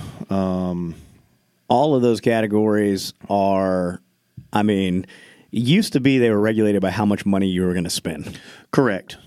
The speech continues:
Speaker 1: Uh, most people who came in were either starting in, starting in limited division or pri-, uh, production division. That is, the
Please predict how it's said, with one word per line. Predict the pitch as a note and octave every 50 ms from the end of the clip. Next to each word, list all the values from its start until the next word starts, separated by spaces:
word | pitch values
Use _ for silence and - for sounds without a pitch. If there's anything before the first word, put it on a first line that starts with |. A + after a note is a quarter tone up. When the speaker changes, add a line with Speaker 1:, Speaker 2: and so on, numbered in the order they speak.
| - -
Speaker 1:
Uh, | - A2+ A2+ A2+ A#2 A#2
most | A#2 A2+ B2 B2 A#2+
people | - C#3 C3 B2 A2
who | G#2+
came | G#2 - A#2 A2 G#2+ G2 G2+
in | G#2 G#2 G#2 G2+ G2
were | F#2+ F#2 F#2
either | G2 G2 F#2+
starting | F2 - - A#2+ A#2+ A#2+ G#2+
in, | G#2 G2 F#2+ F2+ F#2 - -
starting | - - - C#3+ C#3+ C3+ A#2+ A2 G#2 G2+
in | G2 F#2+ F#2 F#2 F2+ F2 G2 - - -
limited | A2 A#2+ B2+ B2+ B2 G#2+
division | G#2+ G2+ A2 G#2+ F#2+ G#2 G2
or | F#2
pri-, | - - - G2 -
uh, | - G2+ G2 F#2 F2+ F2 - - _ _ _
production | - G2+ D#2 F#2+ F#2 E2+ - - F#2 E2+
division. | E2 D#2 F2 E2 D2+ - - - _ -
That | G#2+ G2+ F#2+
is, | G2 F#2 E2+ -
the | - G#2 G2 G2 F#2+ F2+